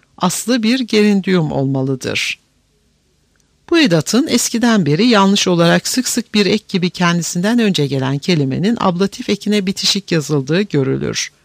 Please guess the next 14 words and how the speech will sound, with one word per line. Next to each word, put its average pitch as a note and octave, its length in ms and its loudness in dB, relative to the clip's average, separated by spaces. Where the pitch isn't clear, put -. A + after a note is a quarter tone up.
Bu C#4 80 2
yanlışlığı A#3 560 4
yapmamak, D#3+ 760 -2
beriyi G3 400 4
daima G#3+ 460 2
ayrı G3 280 4
yazmak F3 560 0
lazımdır. C#3 800 -4
Önce, A#3+ 640 4
önce. C3+ 480 2
Türkçe B3+ 560 2
evvel G3 560 4
onun F3+ 320 2
Arapçasıdır. C3+ 920 0